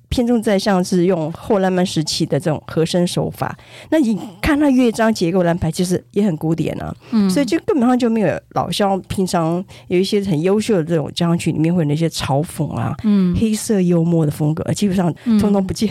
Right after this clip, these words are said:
Speaker 1: 了。
Speaker 2: 嗯。比较少啦，没有到不见啦。因为我觉得，譬如说，我，我每次听到他的曲子里头，我觉得他特爱用弦乐在，在弦乐上面使用拨奏。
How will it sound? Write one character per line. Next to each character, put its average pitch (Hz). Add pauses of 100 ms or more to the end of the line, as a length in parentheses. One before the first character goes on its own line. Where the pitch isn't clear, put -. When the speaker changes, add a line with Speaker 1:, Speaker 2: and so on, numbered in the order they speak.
Speaker 1:
了。 -
Speaker 2:
嗯。 -
比 226
较 233
少 208
啦， 233
没 240
有 330 (160)
到 320
不 247
见 285
啦。 165 (320)
因 -
为 466
我 247
觉 269
得， 359
譬 403
如 381
说， 339 (220)
我， 208
我 233
每 247
次 294
听 254
到 247
他 202
的 180
曲 -
子 -
里 143
头， 156
我 208
觉 262
得 285
他 285
特 285
爱 233
用 196 (240)
弦 170
乐 214
在， 185 (100)
在 277
弦 185
乐 196
上 185
面 185
使 160
用 175
拨 160
奏。 -